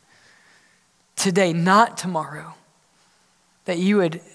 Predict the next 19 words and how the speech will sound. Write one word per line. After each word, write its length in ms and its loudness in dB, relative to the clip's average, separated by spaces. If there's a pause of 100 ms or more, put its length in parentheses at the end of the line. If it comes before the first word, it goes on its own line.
say, 280 -2
"Jesus, 380 -2
I 140 -2
need 500 -6
you. 140 -4
I 220 6
reject 600 -2
myself 440 0
and 60 -2
I 80 -4
turn 260 -8
to 60 -8
you 120 -6
in 100 -8
repentance." 840 -16 (960)
Maybe 240 4
you're 160 4
here 320 4
and 240 0